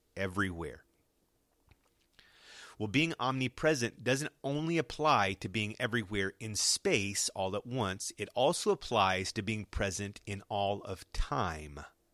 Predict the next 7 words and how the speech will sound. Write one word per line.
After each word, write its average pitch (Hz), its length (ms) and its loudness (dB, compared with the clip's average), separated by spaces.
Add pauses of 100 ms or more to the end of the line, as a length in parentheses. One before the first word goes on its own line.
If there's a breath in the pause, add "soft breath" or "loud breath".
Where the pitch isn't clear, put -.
(720)
all 101 420 6
at 95 140 -2
once. - 640 -6 (1900 loud breath)
We 143 380 6
experience 110 680 4
time. - 420 -6 (1120 soft breath)
Time 147 420 4